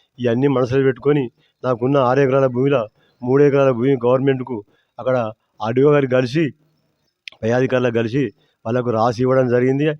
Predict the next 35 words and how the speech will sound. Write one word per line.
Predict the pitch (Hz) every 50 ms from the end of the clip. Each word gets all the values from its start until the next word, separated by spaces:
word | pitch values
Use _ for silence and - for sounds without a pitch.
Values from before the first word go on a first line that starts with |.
| _ _ _ _ _ _ -
ఆ | 117 117
హ్యాండ్ | 120 123 131 135 139
ఓవర్ | 143 143 127
చేసినా | 127 139 131 113 131 143 147 151 156 - _ _ _ _ _ _ -
ఇంకా | 156 131 131 123 123 127
దానికి | 123 123 123 123 127 117 135 135 135 135
అది | 120 120 120
మళ్ళా | 123 120 127 120 - -
తిరుగులేదు. | 123 127 135 139 135 135 139 135 147 151 151 _ _ _ _ _ _ _ -
అబ్బా, | 117 120 123
ఎంఆర్ఓ | 117 117 120 123 135 139 143 143 143 139
గారి | 135 131 131
దగ్గర | 135 127 131 131 127 139
కూడా | 131 127 123 123 123 127
ఆ | 123 113 -
ఫైల్ | - 113 131 131 131
వచ్చింది. | 123 - - 139 143 147 156
అతను | 143 117 113 120 127 131 131 127
కూడా, | 139 143 135 117 - _ _ _ _ _ _ _ _ _ 143
ఉమ్, | 131 127 127 127 151 _ _ _ _ _ _
ఆ, | 139 123 120 120 120
నన్ను | 120 120 123 123 123 120 110 117 - -
అభినందించిండు. | 117 117 117 127 139 143 139 139 139 131 143 143 147 151 151 - _ _ _ _ _ _ _ -
ఇంకా | 143 135
వాళ్ళు | 127 120 127 131 131 131 131 127 120 123
ఒక | 120 127 - -
తరువాయి | 117 120 131 139 143 143 131 135
ఏందంటే, | 139 143 143 135 127 135 127 110 110 _ _ _ _ _ _ _
ఒక | 120 110 127
వాళ్ళు | 127 127 127 123 117 110
గెట్టు | 123 113 139
పెట్టుకొని, | 139 147 139 - - 151 147 143 123 110 - _ _ _ _ _ _ -
ఆ | 120 110 107
గెట్టు | 120 113 - 151
అంటే | 151 147 151